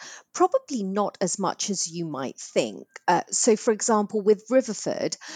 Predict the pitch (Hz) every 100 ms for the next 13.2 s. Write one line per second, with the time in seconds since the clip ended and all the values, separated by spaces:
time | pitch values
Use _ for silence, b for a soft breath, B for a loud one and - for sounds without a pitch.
0 | B B - - 196 214 - 208 202 -
1 | 262 269 247 196 - - 170 120 - -
2 | 165 143 147 143 - - - - - -
3 | - 160 143 - - 208 202 180 185 160
4 | 139 143 139 143 - 170 151 139 - -
5 | - - - - 170 - 175 151 151 143
6 | - 143 151 - - - - B B B
7 | B B 208 214 226 226 240 220 - _
8 | _ _ _ _ - - - 262 262 -
9 | - 185 120 - - 196 - 233 233 233
10 | - 160 160 - 151 - 156 165 147 -
11 | - - - 185 196 190 214 - 262 247
12 | - 165 160 - 151 127 - 190 - -
13 | 170 156